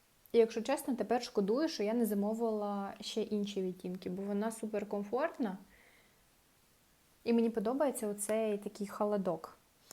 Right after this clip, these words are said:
що вона ніби і червона, але зовсім-зовсім холодна. Такий макіяж у нас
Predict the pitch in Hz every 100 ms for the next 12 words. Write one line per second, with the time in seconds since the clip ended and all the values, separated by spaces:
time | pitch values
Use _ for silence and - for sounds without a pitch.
0 | - - - 220 196 202 208 196 202 208
1 | 220 202 196 269 330 214 196 190 190 220
2 | 226 214 - - - - - 208 233 240
3 | 240 226 220 226 214 226 202 175 180 190
4 | - _ _ _ _ _ _ _ - -
5 | - - - - - - - - 269 254
6 | 220 214 220 220 - 214 220 -